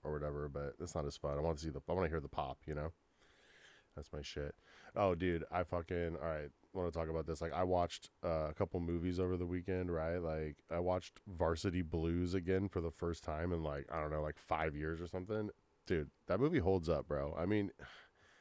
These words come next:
it is, like, lame nineties, like, teen heartthrob, fucking, we're old teenagers, we party and fuck movie, but Varsity Blues is the shit, bro. I forgot about the whipped cream bikini.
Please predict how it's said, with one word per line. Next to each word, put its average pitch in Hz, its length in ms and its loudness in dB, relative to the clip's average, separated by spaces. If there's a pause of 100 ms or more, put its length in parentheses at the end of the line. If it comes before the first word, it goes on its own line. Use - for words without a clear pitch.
(200)
it 117 100 4
is, 110 280 6
like, 101 200 6
lame 90 540 4
nineties, 85 640 2
like, 76 240 0 (120)
teen 82 580 -2 (100)
heartthrob, 78 720 0 (420)
fucking, 73 600 -2 (140)
we're 87 280 2 (320)
old 78 320 -2
teenagers, 78 640 0
we 80 100 -4
party 76 320 0
and 76 140 -2
fuck 80 240 -2 (380)
movie, 101 300 4
but 82 300 2 (480)
Varsity 131 260 0
Blues 92 300 0
is 73 100 -4
the 67 100 -4
shit, 78 240 0
bro. 80 120 0
I 101 80 4
forgot 98 260 6
about 92 180 6
the 85 80 4
whipped 80 200 2
cream 85 180 2
bikini. 78 360 -2